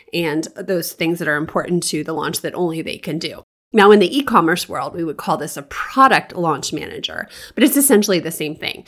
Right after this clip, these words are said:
In this online space, we're really serving online business owners who are generally course creators, membership site owners,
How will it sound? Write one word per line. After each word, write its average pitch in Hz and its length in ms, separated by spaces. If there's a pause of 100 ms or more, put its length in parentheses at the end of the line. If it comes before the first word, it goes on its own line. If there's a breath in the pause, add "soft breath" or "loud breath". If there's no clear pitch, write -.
(240 loud breath)
In 165 100
this - 320
online 226 460
space, - 480
we're 190 140
really 247 260
serving 175 420
online 156 300
business 156 380
owners 175 340
who 196 140
are 190 40
generally 226 580
course 175 400
creators, 175 640
membership 170 520
site 160 340
owners, 160 580